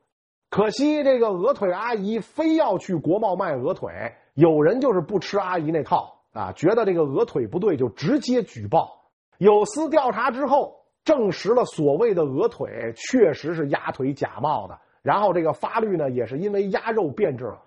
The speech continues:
事实上呢，不仅鹅肉在今天比较昂贵，在古代这鹅肉也不是一般人能吃得起的啊！而且纵观古代历史，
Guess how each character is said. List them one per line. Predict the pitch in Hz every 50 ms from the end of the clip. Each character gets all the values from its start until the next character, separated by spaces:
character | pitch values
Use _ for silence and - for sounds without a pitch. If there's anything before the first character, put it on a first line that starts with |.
| _ _ _ _ _ _ _ _ _ _ _ _
事 | - - - - 330 330 269
实 | 208 262 294
上 | 285 302 277 254
呢， | 233 208
不 | 175 226 262
仅 | 185 170 165 143 131
鹅 | 135 175 226
肉 | 233 208 175
在 | 156 175 160
今 | 147 - - 254 262 269
天 | 208 - 226 220 208
比 | 160 151
较 | 135 123
昂 | - 120 131 165 190
贵， | 185 190 151
在 | - 208 185 160
古 | 120 - 127 107 110
代 | 127 190 196 156 - - - _ _ -
这 | - 233 208
鹅 | 170 151 156 214 294
肉 | 311 302 247 180
也 | 156 135
不 | 117 107 208
是 | 214 226
一 | 214 202 180
般 | 135 - 240 262 254
人 | 208 175 165
能 | 156 156
吃 | 170 - - 170
得 | 156 135
起 | - - 104 82
的 | 82 85 - - _ _ _ _
啊！ | - 120 107
而 | - 170 233
且 | 226 220 180
纵 | - - 294 269 220
观 | 190 208 240 240 233
古 | 180 - 135 127
代 | 135 202 202 185
历 | 185 196 170
史， | 131 - - - 90 101 117 -